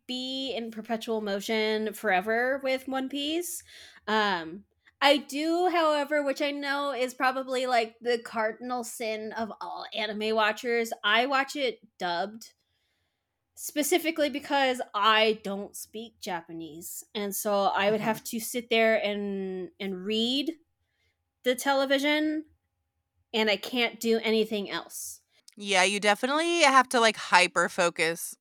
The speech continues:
Speaker 2: it, on it when you're,
Speaker 1: Yes.
Speaker 2: when you watch it subbed, because
Speaker 1: Yes.
Speaker 2: if you look away for one second, you could
Speaker 1: You
Speaker 2: miss a
Speaker 1: miss it
Speaker 2: whole
Speaker 1: all.
Speaker 2: chapter.
Speaker 1: Yeah.
Speaker 2: Yeah.
Speaker 1: You miss everything. And so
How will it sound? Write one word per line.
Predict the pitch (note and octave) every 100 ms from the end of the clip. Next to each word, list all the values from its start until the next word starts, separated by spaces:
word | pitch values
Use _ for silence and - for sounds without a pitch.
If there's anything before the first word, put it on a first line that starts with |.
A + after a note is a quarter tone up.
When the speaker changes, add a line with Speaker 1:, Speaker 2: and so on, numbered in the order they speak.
| -
Speaker 2:
it, | D3+ C#3+ -
on | E3 D3
it | D3 A#2+
when | E3+ F3
you're, | E3 D#3 -
Speaker 1:
Yes. |
Speaker 2:
when | - F3
you | E3
watch | D3+ -
it | D3+ -
subbed, | - D#3+ D3 F3 G3+ A3+ - - - _
because | G#3 - F#3 E3+ F#3+ D#3
Speaker 1:
Yes. | - - - - _ _ -
Speaker 2:
if | G#3+
you | G#3+ A#3+
look | C#4
away | C#4 B3 A#3+
for | G#3
one | F#3+ G3+ G3
second, | G3+ G#3+ F3 D#3+ D#3 -
you | A3
could | F4+ D4+
Speaker 1:
You | A#3 A3+
Speaker 2:
miss | C4
a |
Speaker 1:
miss | F#3+
it | C4+
Speaker 2:
whole |
Speaker 1:
all. | C4 B3+ F3+ D#3 -
Speaker 2:
chapter. | - E3+ B3 - E3+ C3 D3+ D#3+ - _ -
Speaker 1:
Yeah. | A3 A3 E3 G3
Speaker 2:
Yeah. | F3+ D#3+ _ _ -
Speaker 1:
You | A3
miss | A#3+ B3 -
everything. | A3 G3+ F3+ D3+ D3+ -
And | G#3 A3+ A3+
so | - A#3+ A#3 A3+ A3